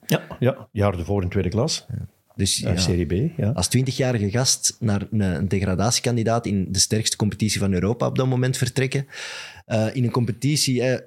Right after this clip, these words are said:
Speaker 2: elke buitenlander telt. Het telt eigenlijk dubbel, want je mocht maar drie buitenlanders
Speaker 1: Ja.
Speaker 2: kopen. Dus zij halen de Belgische topschutter. Zij denken, "Yes, dat wordt onze man die ons gaat redden." Allee,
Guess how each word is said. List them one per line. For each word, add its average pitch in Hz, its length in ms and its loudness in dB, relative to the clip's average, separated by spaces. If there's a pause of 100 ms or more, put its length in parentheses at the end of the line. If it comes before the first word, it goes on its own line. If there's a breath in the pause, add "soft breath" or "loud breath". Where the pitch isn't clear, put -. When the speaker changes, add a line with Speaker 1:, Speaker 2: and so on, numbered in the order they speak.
Speaker 2:
elke 135 280 0
buitenlander 117 680 0
telt. 135 480 0
Het - 120 -6
telt 127 200 2
eigenlijk 113 440 0
dubbel, 131 260 0
want 160 180 -2
je 127 60 0
mocht 117 240 -2
maar 113 140 0
drie 110 220 2
buitenlanders 104 580 0
Speaker 1:
Ja. - 80 -10
Speaker 2:
kopen. 135 320 0
Dus 104 160 0
zij 113 140 2
halen 110 400 2
de 95 100 0
Belgische 110 420 0
topschutter. 139 500 0
Zij 110 200 0
denken, 110 340 0
"Yes, 113 280 2
dat 104 200 0
wordt 110 220 0
onze 104 200 2
man 104 200 2
die 101 100 2
ons 98 140 0
gaat 87 200 2
redden." 117 240 0
Allee, 113 320 0